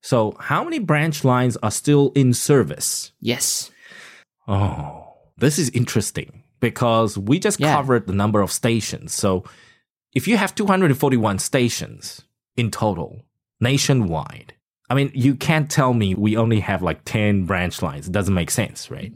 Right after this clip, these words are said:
Speaker 2: Oh.
Speaker 1: It must be more than that.
Speaker 2: Mm-hmm.
Speaker 1: Um, I'm gonna go, if I say fifty, I think it's too much.
Speaker 2: Oh,
Speaker 1: Right?
Speaker 2: too,
Speaker 1: It's just
Speaker 2: way
Speaker 1: too
Speaker 2: too
Speaker 1: many
Speaker 2: much.
Speaker 1: branch lines if it's, if it's fifty.
Speaker 2: Mm-hmm.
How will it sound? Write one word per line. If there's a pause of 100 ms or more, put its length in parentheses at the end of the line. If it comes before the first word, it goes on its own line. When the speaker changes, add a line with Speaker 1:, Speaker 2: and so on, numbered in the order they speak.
(140)
Speaker 2:
Oh.
Speaker 1:
It
must
be
more
than
that.
Speaker 2:
Mm-hmm. (260)
Speaker 1:
Um, (720)
I'm
gonna
go, (260)
if
I
say
fifty,
I
think
it's
too
much. (320)
Speaker 2:
Oh,
Speaker 1:
Right?
Speaker 2:
too,
Speaker 1:
It's
just
Speaker 2:
way
Speaker 1:
too
Speaker 2:
too
Speaker 1:
many
Speaker 2:
much.
Speaker 1:
branch
lines
if
it's,
if
it's
fifty. (100)
Speaker 2:
Mm-hmm.